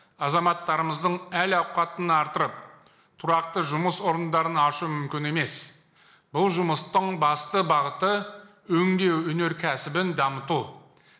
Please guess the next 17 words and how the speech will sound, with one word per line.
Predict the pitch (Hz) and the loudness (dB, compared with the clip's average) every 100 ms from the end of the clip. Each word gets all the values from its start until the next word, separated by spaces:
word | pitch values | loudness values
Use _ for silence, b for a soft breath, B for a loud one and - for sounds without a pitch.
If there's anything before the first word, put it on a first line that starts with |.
| - | -8
Дегенмен, | 135 160 180 135 95 - - b b b _ | -2 2 2 0 -6 -14 -20 b b b _
ел | 117 160 190 190 180 | -2 0 0 -2 -4
экономикасындағы | 151 185 180 160 156 - 156 151 147 139 120 - - | 0 0 0 0 -2 -4 -6 0 0 0 -2 -6 -6
өңдеу | 147 175 202 190 160 170 156 | 0 2 4 4 2 0 0
өнеркәсібінің | 180 165 170 160 175 175 165 | 0 2 0 0 -2 -2 -2
үлесі | 151 147 131 - 190 202 - - | -2 -2 -2 0 0 0 -6 -12
айтарлықтай | - 151 151 143 135 - 175 180 175 - | -4 -2 -2 -4 -4 0 0 0 -6 -4
өсті | 151 156 156 175 | 0 0 0 -2
деп | 165 160 - | -2 -2 -4
айтуға | 135 139 143 143 | -6 -2 -2 -2
келмейді. | 143 123 120 95 - _ _ b b b b - | -6 -8 -10 -12 -16 _ _ b b b b -4
Біз | 151 180 175 | -2 -2 0
әлі | 165 185 185 | 0 0 -2
күнге | 185 180 | -2 0
дейін | 170 170 151 120 | 2 2 2 0
бірқатар | 165 160 190 190 180 185 | -2 0 0 0 -2 -4
өнім | 156 143 170 | -2 0 0